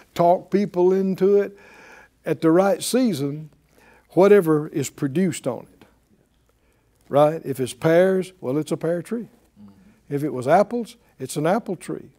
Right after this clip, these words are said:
If it's got apples, it ain't a pear tree, right? If it's oranges,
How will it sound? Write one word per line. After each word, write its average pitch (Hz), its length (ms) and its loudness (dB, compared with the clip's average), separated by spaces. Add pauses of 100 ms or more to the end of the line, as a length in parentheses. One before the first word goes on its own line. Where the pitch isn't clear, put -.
(1000)
If - 180 -10
it's 147 140 -6
got 170 200 4
apples, 208 440 0
it 143 140 2
ain't 170 140 2
a 185 40 -6
pear 262 240 -2
tree, 226 300 -6 (1040)
right? 220 380 6 (400)
If - 140 -14
it's 147 140 0
oranges, 240 580 6